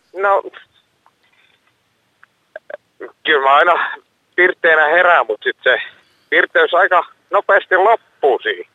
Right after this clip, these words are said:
Et se on tota noin niin, et jos on tämmönen geenimuunnelma, joka tekee sellaiseksi iltavirkuksi, niin mulla se on. Et päivä alkaisi normaalisti varmaan tämmötis,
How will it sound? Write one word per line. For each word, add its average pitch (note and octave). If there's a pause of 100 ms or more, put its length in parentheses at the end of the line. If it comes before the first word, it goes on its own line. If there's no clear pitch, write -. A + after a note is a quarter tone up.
(1080)
Et -
se A#2+
on C3
tota C#3+
noin C#3+
niin, C3+
et C3 (920)
jos D3+
on F#3
tämmönen E3+
geenimuunnelma, D3+
joka C3+ (920)
tekee D3
sellaiseksi C3
iltavirkuksi, B2+
niin A#2+
mulla B2
se A#2+
on. A#2+ (720)
Et -
päivä D3+
alkaisi E3+ (600)
normaalisti C3+
varmaan B2
tämmötis, B2